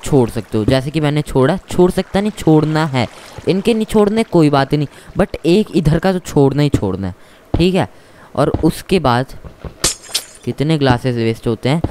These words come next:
Kelp वाले फ-, Kelp farm वाली video में भी बहुत glasses waste हुए थे, अगर नहीं देखी तो देखो, बहुत ही funny <laughs> video थी।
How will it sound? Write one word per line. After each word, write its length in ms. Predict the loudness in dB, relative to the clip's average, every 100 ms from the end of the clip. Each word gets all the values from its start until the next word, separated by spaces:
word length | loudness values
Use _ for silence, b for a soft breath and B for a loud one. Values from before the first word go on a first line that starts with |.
| B B -4
Kelp 320 | 0 0 0
वाले 320 | 0 2 0
फ-, 240 | -2 -4 -2
Kelp 260 | -2 -2
farm 260 | -2 0 2
वाली 240 | 2 4
video 220 | 4 2 2
में 160 | 2
भी 60 | 0
बहुत 240 | 0 2
glasses 420 | 2 0 0 0
waste 260 | 0 -2 -2
हुए 180 | -2 0
थे, 140 | -2 -4 B B B B
अगर 180 | -2 0
नहीं 240 | 2 2 2
देखी 240 | 2 2
तो 80 | 0
देखो, 340 | 2 0 2
बहुत 300 | -2 0 -2
ही 40 | -2
funny 320 | -2 0 2
<laughs> 100 | 4
video 320 | 4 4 0
थी। 240 | 0 -4